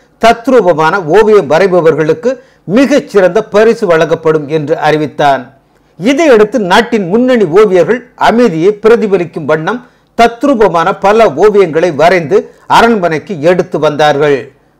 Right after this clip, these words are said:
மன்னன் ஒவ்வொரு ஓவியமாக பார்வையிட்டு கொண்டே வந்தான். அமைதியை ஒவ்வொரு ஓவியரும் ஒவ்வொரு மாதிரி பிரதிபலித்திருந்தார்கள்.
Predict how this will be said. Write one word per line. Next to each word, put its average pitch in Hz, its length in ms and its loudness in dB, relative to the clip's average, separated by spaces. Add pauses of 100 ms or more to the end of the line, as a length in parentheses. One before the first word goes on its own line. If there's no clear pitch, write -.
(120)
மன்னன் 160 640 -4
ஒவ்வொரு 202 440 2
ஓவியமாக 175 640 2 (140)
பார்வையிட்டு 185 500 2
கொண்டே 151 300 0
வந்தான். 139 580 0 (220)
அமைதியை 214 640 2
ஒவ்வொரு 233 460 2
ஓவியரும் 202 640 2
ஒவ்வொரு 226 400 4
மாதிரி 165 340 0 (140)
பிரதிபலித்திருந்தார்கள். 156 1160 0